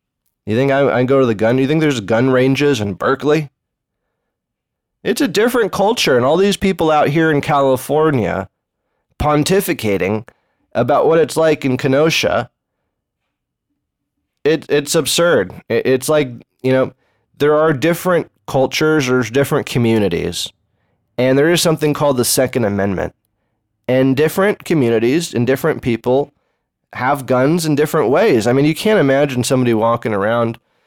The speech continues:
with a gun here in Berkeley. I, I mean, th-, that would just not fly. It wouldn't fly. So it's shocking. It's shocking to anybody in Berkeley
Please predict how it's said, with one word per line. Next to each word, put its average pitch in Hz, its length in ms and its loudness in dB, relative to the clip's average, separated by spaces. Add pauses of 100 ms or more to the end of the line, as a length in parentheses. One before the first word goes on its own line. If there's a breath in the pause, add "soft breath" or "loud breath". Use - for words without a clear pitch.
(340)
with - 160 -6
a 113 80 0
gun 117 360 0
here 113 300 0
in 98 220 -4
Berkeley. 101 680 -4
I, 104 120 -6
I - 80 -6
mean, 110 260 -2
th-, 90 140 -4
that 113 280 -2
would 120 140 0
just 113 180 -6
not 110 340 -2
fly. - 540 -4 (240)
It 107 60 -8
wouldn't 143 240 0
fly. - 360 -4
So 139 200 0
it's - 100 0
shocking. 180 580 -4 (140)
It's 156 160 -2
shocking 180 580 0
to 147 80 2
anybody 160 420 2
in 151 140 2
Berkeley 123 560 -2